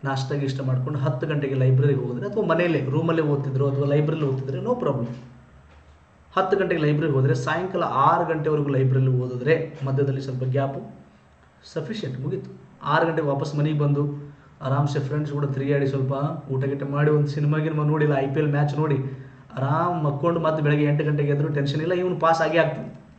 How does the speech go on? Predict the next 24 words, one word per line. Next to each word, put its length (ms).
ದಿನ 140
ಬೆಳಗ್ಗೆ 260
ಹತ್ತರಿಂದ 420
ಟೆನ್ 220
to 60
ಸಿಕ್ಸ್ 340
ಇವನು 100
ಸ್ಟಡಿ 240
ಮಾಡಿದ್ರೆ 340
ಲೈಬ್ರರಿ 440
ಅಥವಾ 180
ಮನೆಯಲ್ಲಿ 580
ಆಗುತ್ತೆ, 300
ಏಳೆಂಟು 280
ಗಂಟೆ 200
ಸ್ಟಡಿ 220
ಆಗುತ್ತೆ, 240
ಆರಾಮ್ಸೆ 300
ಆಗುತ್ತೆ. 200
ಮತ್ತು 220
ಬಿಂದಾಸ್, 420
ಬಿಂದಾಸ್ 500
ಇರ್ತಾನೆ 240
ಅವ್ನು. 120